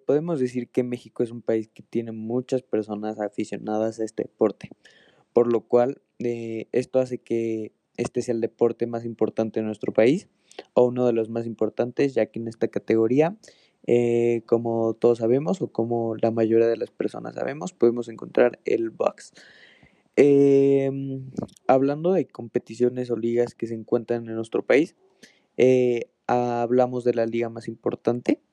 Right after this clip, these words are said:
que es la Liga M X, B B V A Bancomer, en la cual participan todos los equipos de la primera división. Si hablamos de la Liga B B V A Bancomer, eh, podemos decir que esta es la cuarta liga con mayor asistencia en el mundo,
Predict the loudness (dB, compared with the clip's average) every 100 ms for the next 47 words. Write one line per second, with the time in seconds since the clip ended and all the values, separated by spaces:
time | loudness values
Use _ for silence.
0 | _ 2 4 4 0 -2 -2 -2 0 2
1 | 0 -2 -4 -6 -2 -2 -2 _ -14 2
2 | 2 6 6 4 4 0 2 -2 -6 -10
3 | -4 -2 -2 -6 _ -20 -20 _ _ 0
4 | 2 4 2 4 2 2 -2 -2 -8 -2
5 | -2 -2 -8 -12 -12 -10 2 4 4 -2
6 | -8 -8 -6 -2 -2 0 -2 -4 -2 -4
7 | -2 -4 0 0 0 -4 -2 -4 -4 _
8 | _ _ -20 _ _ -10 2 2 2 0
9 | 0 -2 0 2 2 0 -2 -6 -4 0
10 | 0 0 0 0 0 0 0 0 -2 -2
11 | -6 -6 -4 -4 -6 -10 -8 -4 -4 -2
12 | -2 -2 -2 -2 -2 -2 -4 -2 -2 0
13 | -2 -2 -2 0 0 0 -2 -2 -4 -6
14 | -8 -8 -4 -4 -6 -8 -10 -8 -6 -6
15 | -6 -4 -4 -4